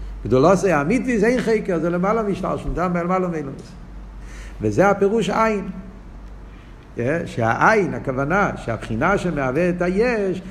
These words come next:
זה האור, זה לא ההוויה דלעילא, זה הוויה דלתתא. זה הוויה, זה הדרגה יותר נמוכה, זה השם הוויה שיורד, האור בעלמא,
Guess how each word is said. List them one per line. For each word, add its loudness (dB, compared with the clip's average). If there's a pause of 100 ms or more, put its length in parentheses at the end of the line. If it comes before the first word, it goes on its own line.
(260)
זה 4
האור, 4 (300)
זה 0
לא 4
ההוויה 4
דלעילא, 2
זה -2
הוויה 4
דלתתא. 4 (640)
זה 4
הוויה, 4
זה 2
הדרגה 2
יותר 2
נמוכה, 2
זה 0
השם -2
הוויה 4
שיורד, 2 (120)
האור 2
בעלמא, 4